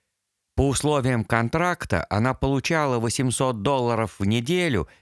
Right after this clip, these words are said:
за двадцать недель работы или за двенадцать готовых книг,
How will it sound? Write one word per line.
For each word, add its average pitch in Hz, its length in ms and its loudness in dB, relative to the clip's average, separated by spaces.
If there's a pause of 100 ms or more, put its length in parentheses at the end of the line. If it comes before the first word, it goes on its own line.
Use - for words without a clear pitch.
за 104 160 2
двадцать 147 560 -2
недель 113 440 0
работы 87 680 -2 (260)
или 156 240 2
за 143 140 0
двенадцать 135 640 0
готовых 127 640 0
книг, 82 440 0